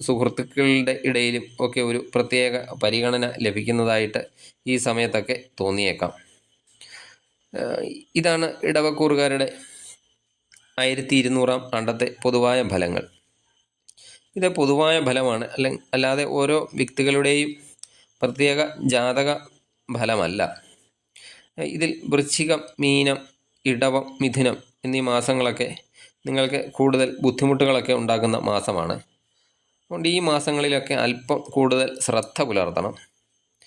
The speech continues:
ഏർപ്പെടുന്ന പ്രവൃത്തികളിൽ, അതേപോലെ തൊഴിൽ സ്ഥലത്തൊക്കെ ഈ സമയത്ത് കൂടുതൽ ശ്രദ്ധ കൊടുക്കുന്നത് വളരെ നന്നായിരിക്കും. അതുപോലെ പ്രാർത്ഥനയൊക്കെ നടത്തുക,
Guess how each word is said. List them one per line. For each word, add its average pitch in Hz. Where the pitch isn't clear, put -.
ഏർപ്പെടുന്ന 127
പ്രവൃത്തികളിൽ, 117
അതേപോലെ 117
തൊഴിൽ 113
സ്ഥലത്തൊക്കെ 113
ഈ 110
സമയത്ത് 107
കൂടുതൽ 110
ശ്രദ്ധ 113
കൊടുക്കുന്നത് 110
വളരെ 98
നന്നായിരിക്കും. 92
അതുപോലെ 139
പ്രാർത്ഥനയൊക്കെ 120
നടത്തുക, 104